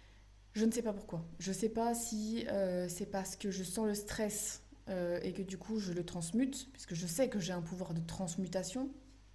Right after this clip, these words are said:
Euh, mais malgré tout, je me retiens aussi, et donc, euh, j'ai du mal à, à réellement pleurer.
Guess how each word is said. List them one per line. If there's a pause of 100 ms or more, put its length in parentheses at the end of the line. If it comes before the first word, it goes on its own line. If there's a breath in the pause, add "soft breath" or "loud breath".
(1200 loud breath)
Euh,
mais
malgré
tout, (260)
je
me
retiens
aussi,
et
donc,
euh,
j'ai
du
mal
à, (380 loud breath)
à
réellement
pleurer.